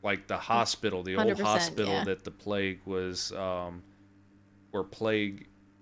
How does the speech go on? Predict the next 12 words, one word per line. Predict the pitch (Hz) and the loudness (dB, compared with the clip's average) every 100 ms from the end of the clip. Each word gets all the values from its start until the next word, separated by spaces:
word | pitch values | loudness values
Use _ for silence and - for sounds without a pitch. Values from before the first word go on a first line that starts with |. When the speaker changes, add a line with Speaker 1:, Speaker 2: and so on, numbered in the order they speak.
| _ - - _ _ - _ - | _ -20 -20 _ _ -20 _ -2
Speaker 1:
patients | 123 117 110 92 - | 0 0 -2 -6 -8
were | - 92 | -8 -8
treated, | - - 120 120 101 95 92 - - - | -6 -2 0 0 0 -4 -6 -14 -18 -8
and | |
of | 101 | -8
course | - 117 104 | -2 -2 -2
it's | 107 - | -4 -2
now | 107 104 92 87 - - | 0 0 -2 -8 -20 -6
damn | 101 101 | -2 0
near | 98 95 | -2 -2
run | 90 101 95 | -2 -2 -2
down | 87 101 98 92 | 0 2 0 -4